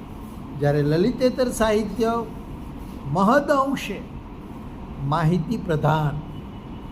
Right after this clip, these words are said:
હોવાનું, એમાં માહિતી હોય, એમાં બોધ હોય,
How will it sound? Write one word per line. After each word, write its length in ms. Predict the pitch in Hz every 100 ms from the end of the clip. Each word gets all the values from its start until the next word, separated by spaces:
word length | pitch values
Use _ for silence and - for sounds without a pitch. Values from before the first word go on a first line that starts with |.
| - 123
હોવાનું, 540 | 139 165 180 208 262 - - - - - - -
એમાં 260 | 151 160 156
માહિતી 460 | 160 160 170 220 202
હોય, 320 | 170 196 214 214 - - - - - -
એમાં 320 | 156 165 147
બોધ 340 | 156 180 185
હોય, 400 | 208 185 214 226